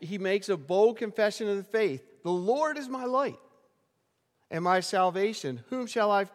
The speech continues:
And he focuses on the Lord,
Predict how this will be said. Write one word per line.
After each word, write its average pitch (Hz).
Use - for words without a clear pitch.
And 190
he 214
focuses 226
on 175
the 170
Lord, 185